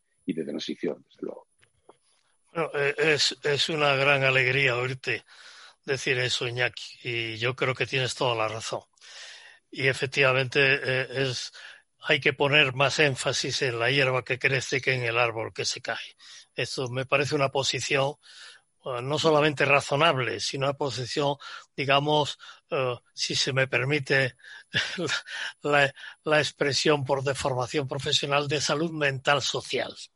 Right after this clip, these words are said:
Speaker 2: Es decir, la soci-, <laughs> la, la sociedad, eh,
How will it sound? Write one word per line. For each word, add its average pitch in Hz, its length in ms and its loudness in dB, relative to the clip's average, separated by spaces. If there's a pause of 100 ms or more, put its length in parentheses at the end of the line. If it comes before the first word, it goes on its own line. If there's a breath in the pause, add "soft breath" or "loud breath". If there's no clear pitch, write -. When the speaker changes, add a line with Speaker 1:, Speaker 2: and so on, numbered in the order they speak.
(600 soft breath)
Speaker 2:
Es 135 180 -4
decir, 123 200 -4 (460 loud breath)
la 135 120 2
soci-, - 420 0 (180)
<laughs> - 160 -10
la, - 140 2 (400 loud breath)
la 147 140 4
sociedad, 151 720 4 (380 loud breath)
eh, 143 160 -2